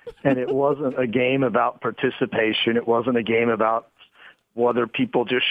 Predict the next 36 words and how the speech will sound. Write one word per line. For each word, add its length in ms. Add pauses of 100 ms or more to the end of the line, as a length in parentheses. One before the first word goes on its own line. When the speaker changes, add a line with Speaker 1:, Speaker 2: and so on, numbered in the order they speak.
Speaker 1:
showed 280
up 180
to 80
play. 480
It 160
was 140
a 100
competition. 920 (280)
It 160
was 160
both 380
teams 340
trying 340
as 100
hard 240
as 140
they 160
could, 460 (720)
fighting 360
it 120
out 300
within 280
the 80
rules. 480
And, 140
of 120
course, 380
Missouri 320
was 160
victorious. 580
The 60
Blues 480
won. 300
It 120
was 140 (100)
awesome. 460